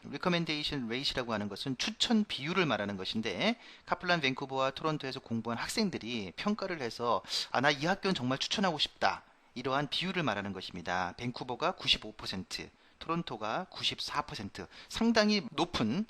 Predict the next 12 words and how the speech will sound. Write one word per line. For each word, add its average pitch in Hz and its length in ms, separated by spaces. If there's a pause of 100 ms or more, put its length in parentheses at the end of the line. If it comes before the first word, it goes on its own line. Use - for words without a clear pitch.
(140)
만족도를 135 640
보이고 104 320
있습니다. 82 640 (240)
여러분들이 190 460
가서 147 180
공부하신다고 120 680
하면 123 500 (160)
충분히 196 400
만족해하고 110 1040 (400)
공부할 147 360
맛이 98 280
나는 98 280